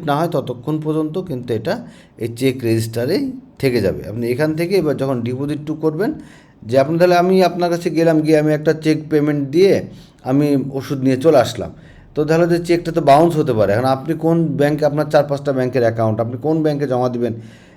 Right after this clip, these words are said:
এটা তো আপনি না জানেন, আপনি তো পরবর্তীতে দেখা গেলো আপনি যে কোনো একটা ব্যাংকে জমা দেবেন। তো সেক্ষেত্রে আপনি যখন জমা দিবেন সেইটা সিলেক্ট করলে তারপরে গিয়ে আপনার চেকটা ডিপোজিট হবে। তো এই হচ্ছে বিষয়, আশা করি বুঝতে পেরেছেন। আহ, অ্যাকাউন্টস, উম, টি-, ভিডিওটা একটু বড় হয়ে গেল,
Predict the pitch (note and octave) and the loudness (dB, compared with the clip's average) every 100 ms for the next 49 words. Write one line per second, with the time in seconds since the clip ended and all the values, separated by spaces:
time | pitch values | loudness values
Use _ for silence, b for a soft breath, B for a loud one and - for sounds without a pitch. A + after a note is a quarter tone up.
0 | B B2 C3+ D3+ D3 E3 E3 D3+ A#2+ G2+ | B -6 2 2 2 2 4 4 4 2
1 | E2 G2+ A2+ C#3 C#3 C#3+ C#3+ C#3+ C#3 C#3+ | -4 -8 -8 -6 -6 2 4 4 2 -2
2 | C#3 C3 C3+ C#3 C3 B2+ A#2+ A#2+ A#2+ A#2 | -4 -4 0 2 2 0 -4 -2 -2 -2
3 | G#2+ G2+ G2 F#2+ F2+ E2+ E2+ A2+ A2+ C#3 | -2 -4 -4 -4 -4 -6 -6 -8 -6 -6
4 | C#3 - F3+ - B2 A#2+ A2 G2+ A#2+ D3 | -6 -2 -2 -2 -4 -4 -4 -4 -2 -2
5 | D#3 A3+ - B B B - C3+ B2 D3 | -2 -6 -8 B B B -2 -2 0 -6
6 | - C3+ C#3 E3 G#3 - B2+ A2 A2+ G#2 | -4 -6 -2 -2 -2 -2 -2 -2 -2 -2
7 | F#2+ G2 G2+ F2+ F3+ F#3+ G2+ D2+ D2 - | -4 -8 -10 -10 -10 -8 -10 -8 -12 -14
8 | - - - b b b b b b _ | -20 -20 -20 b b b b b b _
9 | C3+ E3+ E3+ E3+ E3+ C3+ C3+ F#3+ F#3+ C3 | 2 6 8 6 2 0 -2 0 0 -2
10 | C#3 C#3+ C3 C3 D#3 D3 D#3 D#3 A3+ C4+ | 2 2 2 -4 -2 2 2 2 -2 -4
11 | B B B G2+ G#2+ A#2 C#3+ C#3+ C#3 C#3 | B B B -2 0 2 0 -2 -4 -2
12 | C3 B2+ A#2 A2 A2 - C3+ A2+ A#2 C#3+ | -2 0 -2 -4 -6 -6 -4 -2 0 0
13 | C3+ B2+ C#3 A#2 B2+ B2 B2+ A#2 B2+ | 0 -4 -2 0 2 2 0 0 -4